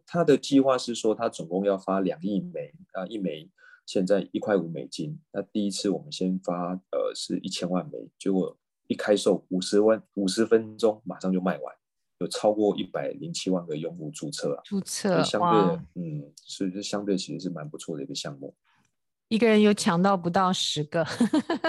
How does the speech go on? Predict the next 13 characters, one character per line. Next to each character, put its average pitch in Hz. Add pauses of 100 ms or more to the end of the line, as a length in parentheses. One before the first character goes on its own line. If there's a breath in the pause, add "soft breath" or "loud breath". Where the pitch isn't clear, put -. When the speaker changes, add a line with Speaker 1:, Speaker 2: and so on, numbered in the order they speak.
(160)
Speaker 2:
<laughs> -
一 240
百 175
零 175
七 208
万， 202
Speaker 1:
对。 175
Speaker 2:
然 170
后 180
一 185
千 185
万 170
个， 151